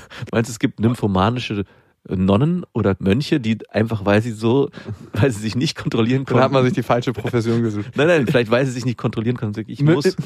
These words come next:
Speaker 1: ich muss ins Kloster, ansonsten artet es ja
Speaker 2: Immer
Speaker 1: aus.
Speaker 2: mit einer Hand unterm Cape.
Speaker 1: <laughs>
Speaker 2: Kann gut sein. Wie ist denn dein Sexualtrieb so? Bist du eher nymphomanisch oder bist du eher zurückhaltend?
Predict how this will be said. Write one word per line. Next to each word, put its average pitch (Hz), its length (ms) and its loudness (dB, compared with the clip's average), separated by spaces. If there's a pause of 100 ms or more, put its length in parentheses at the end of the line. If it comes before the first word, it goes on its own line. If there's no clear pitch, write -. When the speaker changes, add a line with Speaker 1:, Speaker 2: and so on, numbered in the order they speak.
(220)
Speaker 1:
ich 131 160 0
muss 156 240 2
ins 131 160 -4
Kloster, 127 400 0
ansonsten 104 420 -2
artet 98 320 -2
es 101 80 -8
ja 143 140 2
Speaker 2:
Immer - 80 2
Speaker 1:
aus. - 80 4
Speaker 2:
mit 143 120 2
einer 135 220 4
Hand 127 160 2
unterm 110 300 0
Cape. 107 420 -2
Speaker 1:
<laughs> - 720 -10 (1500)
Speaker 2:
Kann 160 220 2
gut 170 160 2
sein. 117 300 2 (440)
Wie 123 120 -4
ist 151 140 0
denn 127 120 4
dein 156 200 4
Sexualtrieb 98 760 -4
so? 98 260 0 (240)
Bist - 220 -4
du 185 280 2 (160)
eher 127 240 4
nymphomanisch 127 840 0
oder 104 480 0 (480)
bist - 240 -4
du 101 260 2
eher 101 160 0
zurückhaltend? 90 580 -2